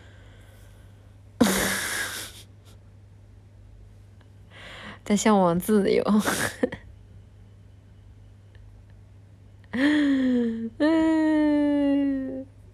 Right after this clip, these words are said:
他才一岁半，怎么了？这个智商，这个智商我真的怀疑呀，这个正常，而且店长也不爱动，就平时，就平时很长的时间都显示那种很郁郁的状态，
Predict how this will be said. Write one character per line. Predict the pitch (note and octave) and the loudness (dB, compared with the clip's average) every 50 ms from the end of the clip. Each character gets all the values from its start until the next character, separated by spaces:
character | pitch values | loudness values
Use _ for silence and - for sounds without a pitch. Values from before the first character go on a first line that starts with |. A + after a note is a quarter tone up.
| - - | -16 -8
他 | - G#3+ G#3+ | -4 0 2
才 | G#3+ A3 | 4 4
一 | G#3 F#3+ G3 | 4 2 2
岁 | - - G#3+ | 2 2 4
半， | G3 G3+ G3 F3+ E3+ E3+ | 4 4 2 0 0 -2
怎 | F3 F3 | -2 -4
么 | - - - | -4 -4 -6
了？ | - - - - - - - - - - - - - - - - - - - | -6 -8 -8 -10 -12 -14 -16 -20 -20 -20 -20 -20 -20 -20 -20 -20 -20 -20 -18
这 | - - | -6 -4
个 | - A#3 | -4 -2
智 | A3 - B3 A#3 G#3+ G3+ | -2 -2 0 0 2 4
商， | A3 G#3 G3+ G3+ G3+ G#3 | 6 6 6 4 4 2
这 | G#3 A3+ | 0 -2
个 | G#3+ G#3 | -6 -8
智 | - - A#3 G#3 | -8 -6 -4 0
商 | G3+ G#3 G3+ G3+ | 2 2 2 4
我 | F#3 E3+ | 2 0
真 | F3 F#3+ | 2 2
的 | G#3+ G#3 | 2 4
怀 | G#3+ - F3 D#3 F3 | 6 6 8 8 6
疑 | F#3+ G3 F3+ D#3+ D#3+ | 4 2 2 2 2
呀， | F#3 F#3+ F#3 F3 F3+ - - - - - - - | 4 4 4 4 2 0 -2 -4 -6 -8 -8 -8
这 | - - | -8 -6
个 | A3 A3+ A#3+ A#3 | -4 -4 -2 0
正 | - E4+ D#4+ B3+ | 2 2 4 4
常， | B3 A#3+ G#3+ A3 - - - - - - - - - - | 4 4 2 2 -2 -8 -14 -16 -18 -18 -20 -20 0 2
而 | - C4 | 4 6
且 | C#4+ F#4+ | 6 8
店 | D#4+ - A4+ G#4 | 10 10 10 10
长 | D#4 B3+ G#3+ G3+ | 10 8 6 6
也 | G3+ | 4
不 | G3 F#3 G3 | 6 8 8
爱 | A3 C#4 D#4+ | 8 8 8
动， | B3+ E4+ F#4+ F4 C4 G3+ | 6 4 4 6 4 4
就 | F3+ G3+ | 4 2
平 | G3+ - A3+ G#3+ C#4 | 0 2 4 4 4
时， | C#4 C#4+ C4+ C4 C4+ | 4 4 2 2 2
就 | D4 E4+ E4 C#4 B3+ | 2 0 0 0 -2
平 | B3+ - - B3+ D4+ D#4+ | -4 -2 2 2 4 4
时 | D#4+ E4 | 4 2
很 | - - G#3 F#3 | 4 2 2 2
长 | F3 G3+ G#3+ A#3 | 2 2 4 6
的 | C4+ C#4 | 6 4
时 | A#3+ G3+ | 4 6
间 | G3+ G#3 G#3+ | 4 4 6
都 | A3+ A#3+ | 4 4
显 | B3 - - E3 E3 | 2 2 0 0 0
示 | F3+ - A3 | 0 0 2
那 | A3 | 4
种 | A#3+ A#3 G3+ G3+ | 6 6 6 6
很 | - G3+ | 4 4
郁 | F3 G3 A3 C4 C#4 B3 A3 G3 | 4 4 4 4 6 6 6 6
郁 | F#3 F3 | 6 4
的 | F3+ | 4
状 | F3 - A3 G3 D#3+ | 4 4 4 2 2
态， | E3+ F3 G3 - - | 0 -2 -2 -4 -6